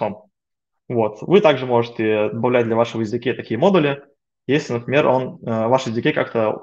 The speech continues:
очень хорошо ложится под работу с определенной библиотекой.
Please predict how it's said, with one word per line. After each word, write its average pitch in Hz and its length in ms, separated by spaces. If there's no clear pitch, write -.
очень 127 200
хорошо 120 300
ложится 135 240
под 117 140
работу 127 260
с - 60
определенной 123 320
библиотекой. 110 540